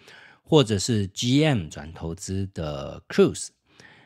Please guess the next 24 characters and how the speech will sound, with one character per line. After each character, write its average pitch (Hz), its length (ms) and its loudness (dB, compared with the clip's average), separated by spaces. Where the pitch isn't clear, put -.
那 175 60 0
但 190 240 4
是 151 220 -4
这 196 160 0
两 131 180 0
家 98 160 -6
公 95 220 -6
司 92 240 -10
走 71 320 -10
的 85 120 -14
都 101 160 -6
是 82 280 -8
Level 120 400 0
four 127 340 2
的 - 100 -16
赛 85 280 -6
道。 92 260 -10
所 107 160 -6
谓 175 140 4
Level 180 280 2
four 185 380 4
呢， 73 240 -18
就 117 140 -6
是 101 320 -6